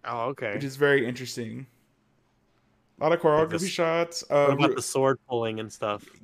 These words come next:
Speaker 2: Sword
Speaker 1: Sword
Speaker 2: pulling is
Speaker 1: pulling.
Speaker 2: also in there. Like,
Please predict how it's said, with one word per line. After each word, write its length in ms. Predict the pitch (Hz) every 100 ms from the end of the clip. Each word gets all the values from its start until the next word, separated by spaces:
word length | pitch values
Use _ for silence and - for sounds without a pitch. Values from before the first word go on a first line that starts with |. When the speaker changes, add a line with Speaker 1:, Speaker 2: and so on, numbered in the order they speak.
| 156
Speaker 2:
Sword 340 | 131 160 165
Speaker 1:
Sword 180 | 165 180
Speaker 2:
pulling 160 | 170 170
is 120 | 165
Speaker 1:
pulling. 120 | 151 151
Speaker 2:
also 460 | 165 175 175 185 - - -
in 180 | 160 170
there. 340 | 175 190 185 _ _ _ _ _ _ _ _ _ _ _
Like, 160 | 135